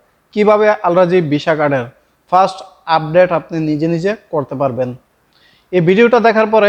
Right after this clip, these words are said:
এখন থেকে আপনি যদি এই ভুলটা করে থাকেন, আল রাজি পিন, কার্ড পিন করার পরে যদি আপডেট না করে থাকেন, তাহলে খুব সহজেই করতে পারবেন। তো চলুন দেখে আসি। তো দেখতেই পাচ্ছেন আমি টাকা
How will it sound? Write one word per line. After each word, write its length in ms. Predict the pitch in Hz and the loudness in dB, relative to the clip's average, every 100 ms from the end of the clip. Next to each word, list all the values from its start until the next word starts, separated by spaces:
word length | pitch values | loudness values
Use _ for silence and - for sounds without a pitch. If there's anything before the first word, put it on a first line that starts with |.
| 208 - | 0 -4
এখন 240 | 170 202 | -4 -4
থেকে 180 | 196 175 | -2 0
আপনি 200 | 160 160 180 | 0 0 -4
যদি 140 | 180 185 | 0 2
এই 100 | 170 | 2
ভুলটা 320 | 151 170 190 | 2 0 0
করে 200 | 190 185 | 0 0
থাকেন, 240 | 185 185 196 | 0 0 0
আল 160 | 170 156 | 0 0
রাজি 240 | 160 156 - | -2 -2 -4
পিন, 180 | 170 170 - | -6 -6 -6
কার্ড 200 | 160 160 - | -2 -2 -4
পিন 160 | - 185 | -8 -6
করার 260 | 202 196 196 | 0 0 0
পরে 200 | 196 190 | -2 -2
যদি 160 | 180 185 | -2 -2
আপডেট 360 | 156 151 160 - 151 | -2 -2 -2 -4 -6
না 180 | 151 180 | -2 -2
করে 220 | 214 202 | 0 0
থাকেন, 260 | 202 202 247 - _ _ _ _ | 0 -2 -4 -8 _ _ _ _
তাহলে 220 | 151 156 156 | 0 0 0
খুব 200 | - 175 | -2 -4
সহজেই 460 | - 190 202 214 240 - | -2 0 2 0 -2 -2
করতে 240 | 170 151 | -4 -2
পারবেন। 320 | 147 135 131 131 - _ | -2 -2 -4 -8 -14 _
তো 80 | - 156 | -16 -8
চলুন 280 | 185 226 262 _ _ 160 | -4 -4 -4 _ _ -4
দেখে 280 | 160 151 147 | -2 0 -4
আসি। 240 | 131 143 135 _ _ _ _ _ _ _ _ _ _ _ _ _ _ _ _ - - | -4 -12 -14 _ _ _ _ _ _ _ _ _ _ _ _ _ _ _ _ -20 -4
তো 80 | 160 | 0
দেখতেই 300 | 165 170 196 | 0 0 0
পাচ্ছেন 280 | 190 180 190 | 0 0 2
আমি 160 | 165 160 | 2 2
টাকা 240 | 160 160 | 0 -2